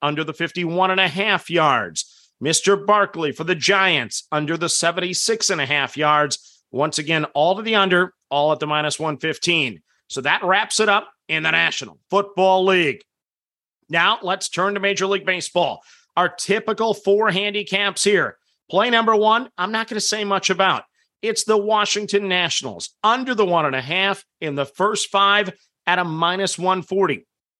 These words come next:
For Miami, it's the Sandman pitching. You know he's an automatic play for me.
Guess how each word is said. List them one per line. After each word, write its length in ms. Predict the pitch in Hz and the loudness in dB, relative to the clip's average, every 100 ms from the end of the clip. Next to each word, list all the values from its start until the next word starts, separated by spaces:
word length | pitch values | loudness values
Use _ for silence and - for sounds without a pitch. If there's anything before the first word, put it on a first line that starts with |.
| _ | _
For 120 | - 165 | -2 0
Miami, 600 | 175 185 202 220 247 - | 2 4 2 0 -2 -2
it's 220 | 208 208 | -2 -2
the 120 | - | -2
Sandman 720 | 233 - 208 151 123 120 117 | 0 2 0 0 -2 -6 -8
pitching. 500 | 110 151 - 175 165 _ _ - | -4 -4 -2 -4 -4 _ _ -6
You 160 | 208 | -2
know 300 | 208 208 196 | 2 2 2
he's 180 | 156 123 | 2 -2
an 60 | 127 | -2
automatic 480 | 127 127 127 123 - | -2 -2 -4 -4 -4
play 240 | 165 170 | -4 -4
for 240 | - 175 | -4 -2
me. 300 | 180 185 165 | 2 2 0